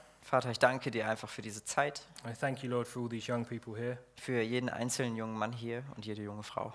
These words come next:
Speaker 2: Mm, I pray that these things would speak to their heart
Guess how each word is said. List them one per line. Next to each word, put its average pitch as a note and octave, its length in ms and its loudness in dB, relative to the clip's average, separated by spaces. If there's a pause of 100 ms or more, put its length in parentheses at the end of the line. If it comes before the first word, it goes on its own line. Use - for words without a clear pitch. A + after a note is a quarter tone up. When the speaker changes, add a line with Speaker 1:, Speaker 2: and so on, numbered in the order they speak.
(240)
Speaker 2:
Mm, A2 220 -6
I A2+ 40 -4
pray C#3 260 4
that C3 120 0
these B2+ 200 -2
things B2 220 0
would A#2 140 -6
speak C#3+ 260 -4
to C3 80 -4
their A#2 180 0
heart C3+ 300 4